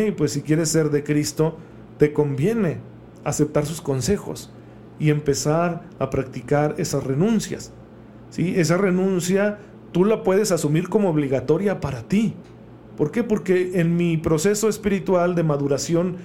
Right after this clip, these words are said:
espiritual, en este momento yo veo conveniente hacer esa renuncia, pero no se las puedes imponer a todos,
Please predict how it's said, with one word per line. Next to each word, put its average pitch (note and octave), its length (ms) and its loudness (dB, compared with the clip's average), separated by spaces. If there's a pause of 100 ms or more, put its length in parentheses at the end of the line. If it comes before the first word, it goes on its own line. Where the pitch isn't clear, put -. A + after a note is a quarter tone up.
espiritual, E3+ 720 0 (280)
en D#3 120 4
este D#3+ 160 2
momento D#3+ 340 2
yo D#3+ 180 2
veo E3+ 160 2
conveniente D#3+ 800 0
hacer C3+ 200 0
esa B2+ 180 -2
renuncia, A2+ 540 -6 (420)
pero A3 160 4
no F3 80 2
se F#3+ 100 0
las D#3 140 0
puedes C#3 260 0
imponer B2 340 -4
a G#2+ 100 -10
todos, - 340 -12